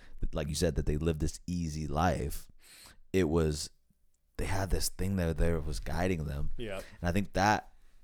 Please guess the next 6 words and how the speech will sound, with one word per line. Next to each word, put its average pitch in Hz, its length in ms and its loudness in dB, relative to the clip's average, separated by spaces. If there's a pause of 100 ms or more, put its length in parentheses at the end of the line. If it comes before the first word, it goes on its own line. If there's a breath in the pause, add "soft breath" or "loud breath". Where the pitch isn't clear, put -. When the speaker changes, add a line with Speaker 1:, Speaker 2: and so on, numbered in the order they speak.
Speaker 1:
has 87 240 -2
made 85 460 0 (640 loud breath)
things 87 300 0
easier 80 320 -4
too. 80 260 -8 (240)
Speaker 2:
Yeah. 113 280 -6